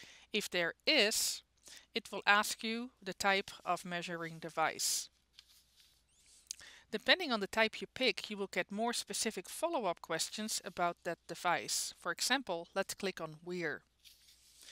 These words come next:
It will then ask you from a list of different types of weirs. Based on the type of weir you pick, it will ask you for the dimensions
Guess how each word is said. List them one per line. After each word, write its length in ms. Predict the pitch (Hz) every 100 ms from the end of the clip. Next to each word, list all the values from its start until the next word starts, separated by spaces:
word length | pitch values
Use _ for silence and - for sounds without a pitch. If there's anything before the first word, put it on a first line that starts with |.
| - - -
It 160 | 208 208
will 160 | 202
then 180 | 190 185
ask 400 | - 277 - -
you 140 | 190 185
from 260 | 220 202
a 80 | 170
list 360 | 180 240 - -
of 180 | 190 -
different 380 | 208 - 202
types 300 | - 175 -
of 120 | 165 156
weirs. 540 | 165 156 151 - - _ _ _ - - - - _ 190
Based 460 | 220 226 254 - - -
on 140 | 196
the 60 | 180
type 300 | - 214 214
of 160 | 175 180
weir 180 | 254
you 160 | 294 208
pick, 360 | - 170 180 - - - _ -
it 180 | 196 -
will 140 | 131
ask 320 | 170 196 -
you 60 | 214
for 180 | - 190
the 60 |
dimensions 800 | 180 170 170 190 - 220 240 -